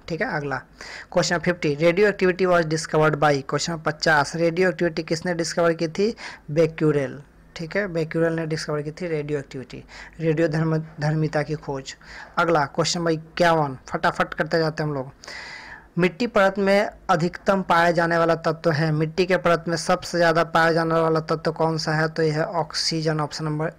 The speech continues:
ए। अगला सवाल क्वेश्चन नंबर बावन,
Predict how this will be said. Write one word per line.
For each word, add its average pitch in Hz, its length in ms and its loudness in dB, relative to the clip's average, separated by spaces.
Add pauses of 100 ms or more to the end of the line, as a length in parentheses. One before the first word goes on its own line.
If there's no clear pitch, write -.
(160)
ए। 156 320 2 (1000)
अगला 165 280 2
सवाल 143 400 -2 (500)
क्वेश्चन 170 240 -2
नंबर 165 180 -2
बावन, 156 400 0